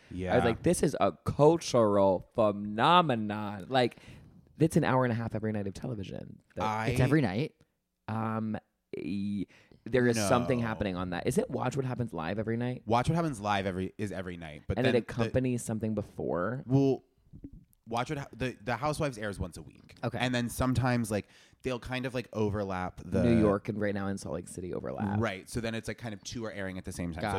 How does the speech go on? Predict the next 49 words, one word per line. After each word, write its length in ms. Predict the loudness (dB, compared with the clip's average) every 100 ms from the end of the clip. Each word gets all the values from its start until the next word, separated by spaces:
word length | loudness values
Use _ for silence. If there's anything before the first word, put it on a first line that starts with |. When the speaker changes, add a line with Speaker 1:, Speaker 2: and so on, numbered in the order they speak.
| -2
Speaker 3:
Gotcha. 160 | -2
Speaker 2:
two 60 | 0
Speaker 1:
And 100 | 2
Speaker 2:
nights 220 | 2 6
Speaker 1:
then 40 | 6
Speaker 2:
in 20 |
a 40 |
row. 60 | 8
Speaker 1:
Below 120 | 6
Speaker 3:
Gotcha. 100 | 6
Speaker 1:
Deck, 240 | 4 2 2
whatever 180 | 2
the 120 | 2 -6
fuck 400 | -10 -4 -4 -2
that 280 | -2 -2
is. 320 | -2 -4 -6 -2
Speaker 2:
Totally. 400 | 6 6 6 4
Speaker 3:
Below 220 | 8 6 8
Deck. 600 | 4 4 -4 2 4 6
Speaker 1:
<laughs> 0 |
And 180 | 2 2
something 420 | 2 2 2 0
else. 320 | 0 -2 -2
There's 220 | -2 2
another 360 | 2 2 -2 -6
one. 220 | -6 -4 -2
Speaker 2:
Yeah, 260 | 0 0 2
there's, 140 | 0
like, 100 | 0
Southern 360 | 0 2 4 2
Charm 360 | 2 2 2 0
or 60 |
whatever, 340 | -4 -4 -4 -4
and, 160 | -4 -4
and 180 | -2 0
Vanderpump. 560 | 2 2 2 0 0
Like, 140 | -2 0
there's, 160 | 0 2
I 20 |
mean, 120 | 2 2
it's, 100 | 0
that's, 220 | -2 -2
Speaker 3:
Right. 160 | -2 0
Speaker 2:
it's 140 | 2
a 20 |
whole 120 | 4
Speaker 3:
It's 80 | 4
Speaker 2:
network 160 | 4
Speaker 3:
Bravo. 80 | 4